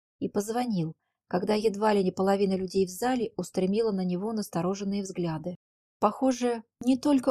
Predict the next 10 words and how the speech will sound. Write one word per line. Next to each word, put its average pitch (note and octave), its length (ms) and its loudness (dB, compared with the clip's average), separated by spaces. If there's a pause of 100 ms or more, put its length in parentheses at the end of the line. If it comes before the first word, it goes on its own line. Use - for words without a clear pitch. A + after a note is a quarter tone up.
он A#3 180 4
хотел F3 420 -2
знать, A3 460 -6 (100)
чем B3+ 360 0
именно F#3 400 0
в F#3 40 0
это F#3 180 0
мгновение F3 580 -2
занимается G3 640 -4
папа F3+ 460 -2